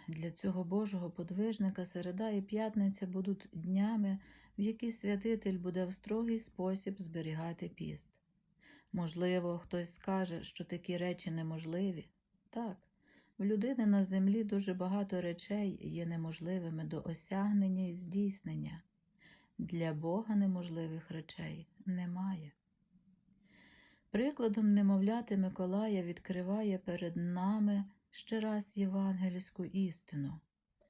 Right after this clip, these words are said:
В нинішньому світі багато християн взагалі забули, що таке піст і молитва. Для них не існує такого поняття.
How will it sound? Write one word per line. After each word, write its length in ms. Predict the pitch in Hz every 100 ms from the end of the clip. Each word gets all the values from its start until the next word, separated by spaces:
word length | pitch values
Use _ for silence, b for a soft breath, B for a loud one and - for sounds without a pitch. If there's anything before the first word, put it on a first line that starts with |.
| b _ -
В 40 |
нинішньому 640 | 175 180 175 170 175 170
світі 420 | 170 - 190 196 160
багато 460 | 160 170 190 180
християн 680 | 170 185 170 - 175 190 185 -
взагалі 540 | 160 175 175 185 202
забули, 500 | 170 170 170 202 175
що 220 | 170 -
таке 300 | 170 156 170
піст 460 | - 190 196 196 -
і 80 | 170
молитва. 680 | 160 165 185 170 - 156 - b b b b -
Для 220 | 190 226
них 240 | 233 233
не 140 | 214 208
існує 440 | 202 208 214 180
такого 400 | 151 147 151 156
поняття. 720 | - 156 156 151 - 151 151